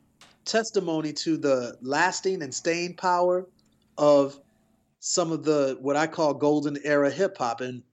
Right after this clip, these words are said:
that's any hip hop from the late nineties to the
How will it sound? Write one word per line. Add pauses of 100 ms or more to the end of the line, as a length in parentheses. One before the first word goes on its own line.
(140)
that's
any
hip
hop
from
the
late
nineties
to
the